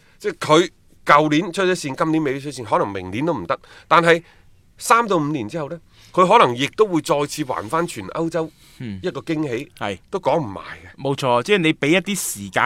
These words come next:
Speaker 2: 佢哋去做一啲嘅運作，而且我硬係覺得呢啲球隊呢，佢就有呢種噉樣嘅本事，可以去搵到一啲平靚正嘅球員，啊，通過加工，通過喺啲大賽上面嘅一個展示啦，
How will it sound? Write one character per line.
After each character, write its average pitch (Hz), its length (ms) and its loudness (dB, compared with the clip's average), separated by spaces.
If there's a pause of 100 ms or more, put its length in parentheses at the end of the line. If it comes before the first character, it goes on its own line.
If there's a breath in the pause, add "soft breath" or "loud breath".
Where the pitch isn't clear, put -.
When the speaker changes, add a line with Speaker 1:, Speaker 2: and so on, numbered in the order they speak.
(100)
Speaker 2:
佢 117 160 -4
哋 104 300 -4
去 143 380 -4
做 120 260 0
一 151 60 2
啲 151 120 0
嘅 127 60 -2
運 95 260 -4
作， 98 220 -4
而 117 60 -10
且 117 140 0
我 208 240 2
硬 143 40 -2
係 139 240 4
覺 127 140 0
得 151 80 0
呢 160 120 -2
啲 160 200 -6
球 90 180 -8
隊 87 260 -10
呢， 120 160 2 (360 loud breath)
佢 160 200 0
就 127 260 2
有 120 180 0
呢 180 140 0
種 135 140 -2
噉 139 120 -4
樣 151 140 -2
嘅 120 80 0
本 95 280 -8
事， 90 280 -10 (140)
可 135 240 4
以 175 120 -2
去 139 80 -2
搵 131 460 -4
到 139 100 0
一 147 100 2
啲 147 320 -4 (260 loud breath)
平 117 480 -4
靚 131 280 -2
正 123 240 -6
嘅 123 80 -6
球 92 240 -8
員， 90 180 -10 (220 loud breath)
啊， 90 160 -6
通 175 240 -2
過 135 180 2
加 143 240 6
工， 139 220 -2
通 160 180 0
過 117 140 -2
喺 123 80 -2
啲 147 140 -4
大 98 260 -4
賽 113 180 -4
上 104 180 -4
面 98 160 -6
嘅 110 80 -6
一 - 40 -8
個 135 100 -4
展 104 400 -8
示 104 320 -8
啦， 127 160 0